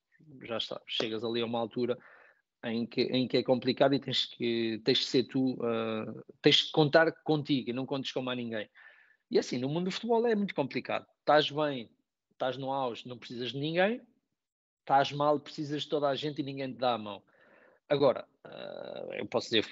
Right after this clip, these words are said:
na minha altura foi muito complicado. Em alturas cruciais da minha carreira, ah, no Sporting, assino um contrato, parto o pé dos dois lados e dizem-me, "Pá, a cirurgia correu bem, mas corres o risco de não voltar a jogar."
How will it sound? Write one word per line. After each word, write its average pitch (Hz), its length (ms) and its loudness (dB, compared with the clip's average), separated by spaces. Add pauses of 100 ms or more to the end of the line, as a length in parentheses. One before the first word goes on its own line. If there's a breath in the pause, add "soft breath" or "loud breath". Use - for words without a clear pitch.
(120)
na 107 100 -2
minha 110 200 2
altura 107 260 2
foi 120 100 -2
muito 110 160 -4
complicado. 113 440 2
Em 107 180 2
alturas 117 400 2
cruciais 123 560 4
da 131 80 0
minha 123 180 -6
carreira, 120 440 0
ah, 110 640 -10
no 117 140 -16
Sporting, 123 480 4
assino 131 280 2
um 131 60 -2
contrato, 123 840 4 (440)
parto 139 260 4
o 127 60 0
pé 139 120 0
dos 127 160 -2
dois 131 240 -2
lados 127 380 0
e 123 120 -4
dizem-me, 117 1000 -6 (420)
"Pá, 117 420 0 (240)
a 123 120 6
cirurgia 123 520 0
correu 127 320 2
bem, 127 280 2 (440 loud breath)
mas 120 280 0
corres 123 280 -2
o 123 80 -2
risco 127 180 0
de 135 60 -6
não 120 100 -2
voltar 117 300 0
a 113 40 -2
jogar." 113 300 -2